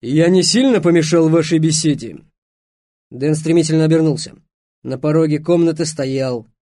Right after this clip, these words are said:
Эрвуд. В джинсах, сером свитере и черной кожаной куртке, расстегнутой наполовину.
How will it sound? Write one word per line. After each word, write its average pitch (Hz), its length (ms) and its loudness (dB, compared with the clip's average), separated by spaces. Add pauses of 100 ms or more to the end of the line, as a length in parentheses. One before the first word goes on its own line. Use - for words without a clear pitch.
(140)
Эрвуд. - 500 -8 (720)
В 139 140 -12
джинсах, 160 520 -2 (460)
сером 170 320 -2
свитере 156 540 -2 (400)
и 131 100 -12
черной 160 440 0
кожаной 151 380 -2
куртке, 147 420 -8
расстегнутой 139 580 -6
наполовину. 120 540 -8